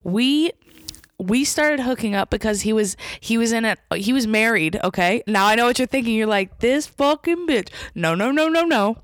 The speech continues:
He was in an open relationship with his wife. And now I know what you're thinking. You're like, "Man, these dudes be telling bitches anything these days to get some pussy." No. I knew, because I knew from other people, we had mutual friends, okay?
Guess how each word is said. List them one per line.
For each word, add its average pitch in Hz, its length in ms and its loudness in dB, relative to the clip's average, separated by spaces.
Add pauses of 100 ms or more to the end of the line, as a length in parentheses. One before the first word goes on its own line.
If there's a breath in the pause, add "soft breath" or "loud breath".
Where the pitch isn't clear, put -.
(440 loud breath)
He 240 180 0
was 247 200 0
in 247 120 0
an 220 180 -4
open 214 340 0
relationship 190 680 0
with 151 140 -2
his 151 160 -2
wife. - 360 -2 (380)
And 170 120 -2
now 175 160 0
I 180 100 2
know 180 100 0
what 190 160 -2
you're 202 100 0
thinking. 196 340 0
You're 175 160 0
like, 165 280 -2
"Man, 165 440 0
these 214 200 0
dudes 220 240 0
be 180 100 0
telling 175 280 0
bitches 160 320 0 (120)
anything 190 400 0
these 156 180 2
days 151 260 0
to 151 100 -2
get 147 140 0
some 143 160 -2
pussy." 143 360 -2 (300 loud breath)
No. 156 600 0 (560 loud breath)
I 196 180 2
knew, 240 440 0
because 220 340 0
I 214 140 2
knew 220 220 0
from 190 320 -2
other 208 420 2
people, 185 540 0 (400 loud breath)
we 208 160 2
had 220 100 2
mutual 214 440 0
friends, 156 680 -2
okay? 180 480 0